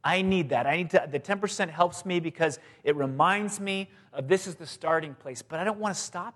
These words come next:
there. This is why, why, sort of a sidebar, why budgeting is so important. Not because, you know, you just wanna save endlessly as much as you can, because by budgeting, you actually figure out, what does it actually take for me to live on?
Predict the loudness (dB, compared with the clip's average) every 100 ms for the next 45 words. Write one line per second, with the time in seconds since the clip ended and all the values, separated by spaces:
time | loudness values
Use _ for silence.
0 | -12 -10 -10 -12 _ _ _ _ _ _
1 | _ _ _ _ _ -8 -4 2 2 2
2 | -2 2 4 2 -6 -18 -18 -20 -20 -20
3 | -20 -20 -20 _ -14 -4 -4 -2 0 6
4 | 6 6 4 4 2 0 2 4 4 4
5 | -2 -2 -8 -6 -2 -2 -2 -2 -2 -6
6 | -20 -6 -2 -2 -2 0 0 -2 -12 _
7 | -8 -4 -2 -2 -2 -2 -2 -2 2 4
8 | 4 0 -4 -6 -4 -4 -4 -8 -10 -12
9 | -14 -12 -6 -4 -6 -10 _ _ _ _
10 | -2 4 4 4 2 2 2 4 4 4
11 | 0 0 2 4 4 0 0 0 0 2
12 | 2 4 4 6 6 6 6 4 4 2
13 | -6 0 0 0 -2 0 2 2 0 2
14 | -2